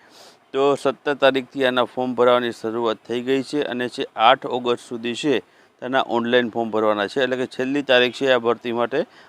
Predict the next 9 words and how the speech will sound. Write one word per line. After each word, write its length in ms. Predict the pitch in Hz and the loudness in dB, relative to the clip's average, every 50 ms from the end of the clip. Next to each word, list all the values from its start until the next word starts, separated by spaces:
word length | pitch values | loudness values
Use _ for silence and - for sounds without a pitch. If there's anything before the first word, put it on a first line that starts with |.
| - _ | -8 _
આઠ 240 | 113 113 123 - 139 | 4 6 6 4 2
તારીખ 360 | 123 - 120 113 117 117 101 | 2 2 2 4 2 0 -4
છે, 160 | - - 131 151 | -4 -4 -2 -2
તો 160 | 156 160 143 | -2 -4 -4
ત્યાં 260 | - 131 131 135 135 | 0 2 2 2 2
સુધીમાં 420 | - - 135 135 135 135 135 131 | 0 -4 -6 -6 -4 -2 -2 -2
તમારે 320 | 120 123 120 120 120 120 120 | -2 0 0 2 2 2 0
છે 140 | 117 - 139 135 | -2 -2 0 0
આના 240 | 120 120 123 127 | 0 2 0 -2